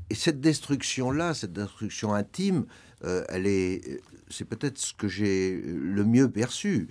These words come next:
Bien sûr que la révolution culturelle, elle a laissé, euh, des traces, parce que c'était l'époque où on ne pouvait pas, euh, euh, évoquer ceci, cela. Mais dans la Chine contemporaine non plus, on ne peut pas évoquer toutes sortes de sujets. C'est un régime qui est fondé, euh,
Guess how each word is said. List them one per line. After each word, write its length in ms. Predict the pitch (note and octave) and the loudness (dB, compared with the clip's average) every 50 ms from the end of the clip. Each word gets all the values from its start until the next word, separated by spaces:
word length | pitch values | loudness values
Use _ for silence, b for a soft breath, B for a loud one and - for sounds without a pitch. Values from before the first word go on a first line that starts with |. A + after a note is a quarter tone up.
| B B B B B - | B B B B B -6
Bien 160 | - G#2+ A#2+ | -2 0 0
sûr 240 | A#2 - - F#3+ - | 0 0 -2 -4 -4
que 100 | - A2 | -2 -2
la 200 | F#2+ F#2 F#2 F2+ | 0 0 0 0
révolution 460 | F2 E2+ D#2+ E2 F2 - - G2 F2+ | -2 -2 -4 -6 -8 -8 -6 -8 -8
culturelle, 640 | - - D#2 - - - D2 G2 A#2+ C3+ C3 A2 D#2+ | -6 -8 -10 -10 -10 -8 -6 -4 -4 -2 -2 -4 -4
elle 140 | C#2 D#2 F2 | -4 -4 -4
a 60 | F2+ | -4
laissé, 560 | D#2 C2+ C2 B1+ - - G#2+ G#2 G2+ F2+ D2+ | -6 -6 -8 -10 -8 -6 -4 -4 -2 -2 -4
euh, 260 | C#2 C#2+ C#2 B1+ B1+ B B B B B - | -4 -6 -6 -8 -10 B B B B B -6
des 100 | - F2 | -6 -6
traces, 400 | F2 - - D3 E3 F3 F3 - B B B B B B B _ - - - | -6 -2 0 0 0 0 -2 -4 B B B B B B B _ -20 -20 -6
parce 220 | - F2 D#2+ - - | -4 -2 -2 -2 -2
que 140 | - G#2 G#2+ | 2 2 2
c'était 300 | G#2 A2+ F#2 - - D#2 | 4 2 0 -2 -2 -4
l'époque 460 | D#2 D2+ - - F2+ G2+ G2+ - - | -4 -4 -2 0 0 0 0 0 -4
où 340 | F2 F2 F2+ F2+ F2 F2 E2+ | -4 -2 -2 -2 -2 -2 -2
on 60 | E2+ | -2
ne 60 | E2 | -4
pouvait 340 | - - C2 C#2 C#2+ D#2+ D2+ | -6 -8 -10 -6 -4 -4 -4
pas, 440 | - - E2 E2 F2 G2 F#2+ F2+ E2+ | -4 -4 0 0 2 2 4 2 2
euh, 100 | D#2 - B B B B B B B B - - | 0 -2 B B B B B B B B -14 -10
euh, 200 | - B1+ A1+ A#1 C#2 - - B1 D2+ D2 - - | -10 -8 -8 -8 -10 -10 -10 -12 -12 -12 -10 -6
évoquer 540 | - F2+ D2 E2 D#2 D2+ - F2 F2+ F#2+ G2 | -4 -2 -2 -2 -2 -2 -2 0 0 0 0
ceci, 440 | F#2 - D#2+ C#2 - - E2 F2+ F#2+ | -2 -4 -4 -4 -4 -4 -4 -4 -4
cela. 380 | - - - D2 F2 G2+ G#2 B B B B B | -4 -4 -4 -2 -2 -2 -4 B B B B B
Mais 260 | F#2+ B2 C3+ - - - - - - - | 8 8 8 8 6 -2 -14 -20 -2 6
dans 160 | A2+ B2 A#2+ | 6 8 8
la 100 | A#2 A2 | 8 6
Chine 240 | G#2+ - B2 G#2+ G2 | 2 2 0 0 0
contemporaine 580 | F2 F2 E2 F2+ D#2+ F2 F2 E2+ F#2 F2 E2+ | -2 -2 -4 -6 -6 -4 -2 -2 -2 -2 2
non 140 | F2 G#2+ A#2 | 2 2 2
plus, 380 | A2 - F#3+ G3+ G#3 F3+ B2+ - - | 2 2 4 4 6 4 4 0 2
on 80 | - G#2 | 4 4
ne 80 | A2 | 4
peut 180 | G#2+ - A#2+ A#2 | 6 6 4 4
pas 300 | A#2 - B2+ A#2+ G#2+ G2 | 4 4 4 4 6 6
évoquer 480 | F2+ D#2 D#2 F2 E2+ D#2+ - F#2 F2 D#2+ | 2 0 0 -2 -2 -2 -2 -4 -4 -4
toutes 260 | - - C#3+ - - | -4 -4 -4 -2 0
sortes 300 | - - D3+ A2+ E2 F2 | 2 4 4 2 2 -2
de 100 | - F2+ | -2 -2
sujets. 400 | E2 - - D#2+ C#2+ C2 E2 E2 | -2 -2 -4 -4 -4 -4 -6 -8
C'est 260 | - - A2 G#2+ A2+ | -6 -6 -6 -2 0
un 120 | A2+ G2+ | 0 2
régime 400 | G2 A2 A2 G2+ A#2+ C3+ C3 B2+ | 2 0 0 0 0 0 -2 -2
qui 100 | A2 - | -4 -4
est 60 | F2 E2 | -6 -6
fondé, 580 | - - F#2+ F#2+ F#2 F#2 - A2 A2 G#2 F2 | -6 -6 -4 -4 -2 0 0 2 2 2 0
euh, 140 | C#2+ C#2 C2 | 0 -4 -6